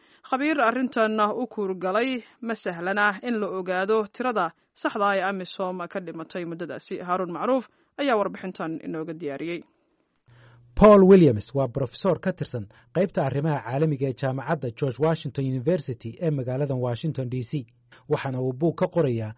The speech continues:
Speaker 2: howlgalka amisom. Dhowaan waxa uu daabacay qoraal ku saabsan sababta ay u adag tahay in la helo tiro sax oo la xidhiidha ciidanka ka dhintay amisom. Waxa uu sharaxayaa sababta ay helitaanka xogtaasi u adkaatay.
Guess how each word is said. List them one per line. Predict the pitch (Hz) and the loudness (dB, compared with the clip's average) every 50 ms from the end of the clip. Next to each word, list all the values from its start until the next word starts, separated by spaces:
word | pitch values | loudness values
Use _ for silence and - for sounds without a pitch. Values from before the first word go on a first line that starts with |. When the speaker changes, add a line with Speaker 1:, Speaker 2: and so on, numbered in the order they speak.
| _ _ _ | _ _ _
Speaker 2:
howlgalka | - 143 143 131 175 180 160 - 156 139 | -4 -2 -2 0 0 0 0 0 -2 -2
amisom. | 147 151 135 - - 120 98 101 - _ _ _ _ _ - | -2 -2 -2 -2 -4 -6 -8 -8 -12 _ _ _ _ _ 0
Dhowaan | 160 143 151 180 214 226 220 | 2 2 4 4 2 2 0
waxa | - - 151 139 | 0 -2 -2 -4
uu | 127 120 | -2 -2
daabacay | 113 127 127 127 123 120 127 165 160 | -2 -2 0 -2 -2 -2 -2 -2 0
qoraal | 160 156 156 175 147 139 | 2 2 2 2 2 0
ku | - 196 | -2 -4
saabsan | 160 - 143 117 104 - - 110 107 - - _ _ | -4 -2 -2 -4 -4 -6 -8 -10 -10 -12 -16 _ _
sababta | - - 147 147 180 208 - - 151 | -8 -4 -2 0 0 0 0 -2 0
ay | 135 151 175 | 0 0 0
u | 180 147 | 0 0
adag | 147 151 165 - | 0 0 -2 -2
tahay | - - 120 131 165 | -4 -6 -6 -4 -2
in | 180 170 | -2 0
la | 147 | 0
helo | 113 110 117 110 110 | 0 -2 -4 -4 -6
tiro | - - 143 147 165 | -6 -4 -2 -2 -2
sax | - - 220 175 - 139 | -2 -2 -4 -4 -4 -4
oo | 135 135 139 | -4 -2 0
la | 165 - | 0 0
xidhiidha | - - 135 127 123 110 110 101 - - _ _ _ _ | 0 -2 -2 -2 -4 -4 -8 -10 -12 -16 _ _ _ _
ciidanka | - 156 175 190 180 151 - 135 | -2 0 0 2 2 0 -2 -2
ka | - - 170 | -2 -2 -2
dhintay | 147 135 120 110 139 139 | -2 -2 -4 -6 -6 -4
amisom. | 147 151 131 - - 120 101 95 - _ _ _ _ _ | -2 -2 -2 -4 -4 -8 -8 -8 -12 _ _ _ _ _
Waxa | - 131 - - 131 | -12 -10 -8 -6 -4
uu | 131 120 | -4 -4
sharaxayaa | - 147 139 - - 147 160 131 120 113 104 101 - _ _ _ | -4 -4 -4 -2 -2 0 0 0 -2 -2 -6 -10 -14 _ _ _
sababta | - - - 147 165 208 202 - 165 | -12 -6 -2 0 0 0 0 -2 -2
ay | 135 127 | -2 -2
helitaanka | 107 127 143 139 123 - - 190 165 139 - | -2 -2 -4 -4 -4 -2 -2 -2 -2 -2 -4
xogtaasi | - - 202 - - - 143 120 117 110 - 127 | -2 -2 -2 -2 -2 -4 -4 -4 -4 -6 -8 -12
u | 113 - 165 156 | -6 -2 -2 -2
adkaatay. | 135 127 - - 127 113 - - 104 | -2 -2 -4 -4 -6 -6 -6 -8 -14